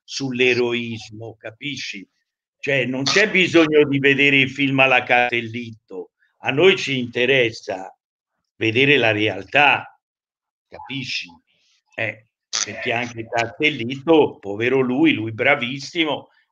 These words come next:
però il film è tutto concentrato sul costruire un'icona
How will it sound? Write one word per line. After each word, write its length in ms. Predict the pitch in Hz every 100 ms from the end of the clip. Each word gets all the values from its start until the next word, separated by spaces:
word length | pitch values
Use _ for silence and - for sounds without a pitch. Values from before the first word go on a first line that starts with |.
| -
però 260 | 117 156
il 260 | 139 131 139
film 500 | - 143 156 180 156 113 - - -
è 180 | 104
tutto 340 | 107 139 139 143
concentrato 960 | 120 120 110 123 123 123 123 139 165
sul 260 | 147 123 117
costruire 600 | 113 110 - 113 123 127
un'icona 640 | 117 - - 127 - 131